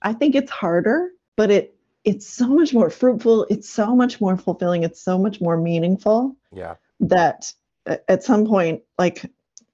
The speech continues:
Speaker 1: once you get a taste of that, it's hard to go back to, like, keeping a spreadsheet, you know?
Speaker 2: Yeah, yeah, one hundred percent. And I just think of, like, you know, we're talking about harvesting here, like,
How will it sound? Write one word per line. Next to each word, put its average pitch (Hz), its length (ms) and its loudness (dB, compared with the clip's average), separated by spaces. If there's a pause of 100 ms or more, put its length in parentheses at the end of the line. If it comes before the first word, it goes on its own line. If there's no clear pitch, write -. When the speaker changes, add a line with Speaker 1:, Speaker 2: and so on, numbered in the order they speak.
(200)
Speaker 1:
once 190 240 -2
you 202 60 -2
get 185 140 2
a 143 40 -4
taste 185 380 -4
of 160 80 -4
that, 104 360 -6
it's - 160 -4
hard 202 260 -2
to 214 60 0
go 170 140 2
back 143 360 -4
to, 170 160 -2
like, 151 420 -6 (240)
keeping - 320 -4
a 147 40 -6
spreadsheet, - 580 -8 (600)
you 160 80 -4
know? 156 180 -2 (200)
Speaker 2:
Yeah, 117 760 -8
yeah, 87 380 -12 (280)
one 123 160 -8
hundred 139 200 -12
percent. 90 480 -12 (180)
And 113 80 -8
I 131 80 -6
just 208 200 -16
think 208 160 -12
of, 131 160 -8
like, 95 280 -6
you 110 120 -12
know, 110 80 -6
we're 107 80 -6
talking 127 200 -10
about 95 140 -6
harvesting 98 460 -8
here, 92 340 -8
like, 78 320 -12